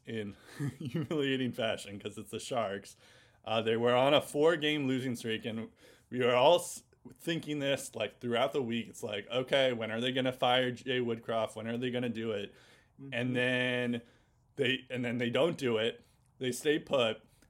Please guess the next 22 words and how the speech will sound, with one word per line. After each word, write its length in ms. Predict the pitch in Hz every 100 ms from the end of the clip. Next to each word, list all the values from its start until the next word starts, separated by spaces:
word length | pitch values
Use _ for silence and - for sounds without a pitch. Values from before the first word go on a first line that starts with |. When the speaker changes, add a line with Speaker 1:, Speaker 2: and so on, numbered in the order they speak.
| _ -
Speaker 1:
And 180 | 131 131
then 160 | 127
on 140 | 139 135
Saturday, 920 | - 139 135 135 131 131 123 120 120 _ -
they 180 | 120 120
end 160 | 131
up 180 | 135 123
winning 540 | 117 127 120 101 95 - _ _
against 460 | 127 120 113 113 -
Seattle 680 | 127 117 113 107 95 101 -
four 220 | 123 123
to 80 | 123
one. 400 | 117 117 110 92
And 120 | 110
they 80 | 123
were 140 | 123
just 180 | 120 120
thinking, 300 | 139 120 127
like, 300 | 120 113 - -
"Oh, 320 | 240 247 123 127 220
okay, 280 | 160 151 160
maybe, 580 | 135 147 156 160 156